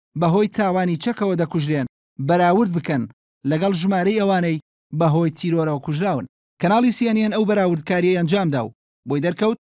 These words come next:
لە ماوەی ساڵانی دوهزار و یەک بۆ دوهزار و سیانزەدا چوارسەد و شەش هەزار و چوارسەد و نۆ و توشەش هاوڵاتی ئەمریکی بەهۆی تاوانەکانی پەیوەست بە چەکەوە لە ناو خاکی ئەمریکا کوژراون.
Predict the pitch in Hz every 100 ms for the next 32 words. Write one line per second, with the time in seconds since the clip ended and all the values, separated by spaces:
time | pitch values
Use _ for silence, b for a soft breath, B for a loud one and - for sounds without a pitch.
0 | _ - 180 190 220 208 202 214 233 214
1 | 196 190 180 190 208 185 190 185 165 170
2 | 156 190 175 170 143 117 _ _ _ -
3 | 175 160 - 190 135 - 226 214 196 190
4 | 190 - _ _ - 185 170 151 190 175
5 | 165 151 165 240 202 190 180 165 180 151
6 | 147 196 214 - _ _ 143 170 196 226
7 | 220 196 180 165 170 208 214 220 - _
8 | _ 180 175 196 160 170 160 208 170 131
9 | 110 _ _ _ 139 165 175 - 190 208
10 | - 214 180 170 160 - 147 135 _ _
11 | _ 160 131 185 139